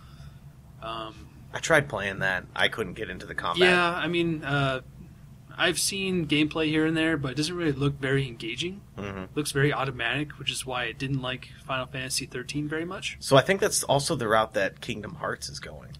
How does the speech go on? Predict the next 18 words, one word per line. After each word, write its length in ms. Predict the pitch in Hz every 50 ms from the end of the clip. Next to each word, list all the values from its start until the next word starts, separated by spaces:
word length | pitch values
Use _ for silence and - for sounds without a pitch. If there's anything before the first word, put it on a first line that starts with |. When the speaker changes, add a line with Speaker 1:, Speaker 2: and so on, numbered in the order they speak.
| - - - - - - -
Speaker 1:
Yes. 720 | 131 143 151 139 104 - - - - - - - - - -
Uh, 480 | 117 120 120 120 120 117 113 110 110 - - - - -
I 80 | 131 131
have 200 | 156 180 175 -
played 280 | - 165 156 143 143
both 240 | 151 139 139 139 -
Kingdom 240 | - 151 139 135 120
Hearts 240 | 123 131 139 139 -
games. 360 | - 113 107 107 - - -
Those 200 | 139 135 123 123
are 140 | 120 107 - - - - -
fantastic. 720 | - 120 110 110 - 120 110 110 - - - - - - - - - - - - - - - - - - - -
But, 200 | - 127 120 113
uh, 180 | 113 110 110 110
they 140 | - 127 143
have 160 | 147 156 143
so 220 | - - - 160 165
many 460 | 170 170 170 170 160 156 143 131 117